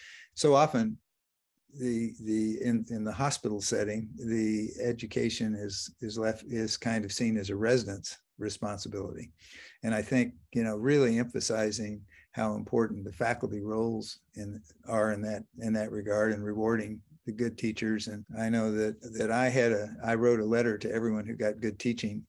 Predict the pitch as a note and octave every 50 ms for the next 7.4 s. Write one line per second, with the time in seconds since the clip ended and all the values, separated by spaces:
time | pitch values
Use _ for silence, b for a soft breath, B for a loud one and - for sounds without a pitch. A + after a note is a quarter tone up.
0 | _ - C#3 C#3 B2 A2+ A#2 A2+ G#2+ A#2 A2 A2+ C#3 C3+ G#2+ A#2 A2+ G#2+ G#2 -
1 | A#2 A2 A2+ A2+ A2 - B B B B B B - - B2 B2+ B2 - A#2+ G#2+
2 | G#2 G#2 G#2 G#2 - - - - A#2+ A#2+ A#2 A#2+ B2+ B2 B2+ B2+ B2 A#2+ A#2+ A#2+
3 | A#2 - B2 A2 A2 A2+ A2+ G#2+ G#2+ - - A#2+ A2+ A2+ G#2 A2 A2 A2 G#2+ G#2+
4 | G#2+ G#2+ G#2 G#2+ A2 - - - A2 G#2+ G#2 A2 - - A2 G#2 G#2+ - - _
5 | _ _ _ _ _ - A2+ G2+ G2+ G2+ - A2 G#2+ G#2+ G#2 G#2 G#2 G#2 A2 A#2
6 | G#2 A2+ A#2 A#2 A2+ A#2 C3 C#3 C3+ C3 B2 A2+ A#2+ C3 D3 C#3+ - B2 A2+ G#2+
7 | G#2+ G#2+ - A2+ A2 G#2+ A2 G#2+